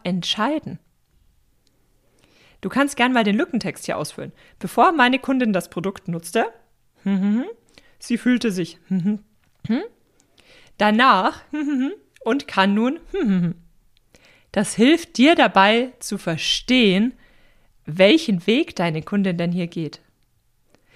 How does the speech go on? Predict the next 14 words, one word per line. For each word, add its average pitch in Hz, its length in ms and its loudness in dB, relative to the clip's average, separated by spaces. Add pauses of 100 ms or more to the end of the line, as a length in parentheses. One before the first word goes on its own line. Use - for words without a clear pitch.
(240)
Was 233 200 2
ist - 220 -4
die 262 180 -4
eine 277 440 4
Frage, 220 440 4
die 196 120 -6
dein 196 240 0
Produkt 214 340 -8
beantwortet 180 640 -6
und 180 260 -8
wie 226 140 2
lautet 202 440 0
die - 100 -6
Antwort? - 460 -6